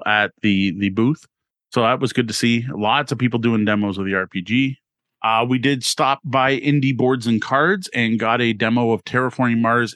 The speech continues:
Ares Expedition, which I have been itching to try since it was announced and was just as amazing as I thought it would be.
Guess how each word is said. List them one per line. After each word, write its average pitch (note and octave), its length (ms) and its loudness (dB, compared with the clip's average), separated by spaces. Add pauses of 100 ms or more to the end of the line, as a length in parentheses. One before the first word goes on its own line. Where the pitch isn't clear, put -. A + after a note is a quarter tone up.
Ares D#3+ 320 0
Expedition, D3+ 640 0
which A#2+ 160 -2
I A#2+ 80 2
have A#2+ 100 -2
been A2+ 180 -4 (120)
itching C#3 420 0
to - 140 -8
try G2+ 480 0 (460)
since B2 200 0
it B2+ 80 -2
was A#2 140 -2
announced G#2+ 440 0
and A2 240 2
was A#2 220 0
just D3 320 -2
as B2+ 160 0
amazing G#2+ 460 0
as F#2 80 -4
I G2 120 -2
thought D3 220 -2
it F3 80 -2
would E3 140 -2
be. E3+ 200 -2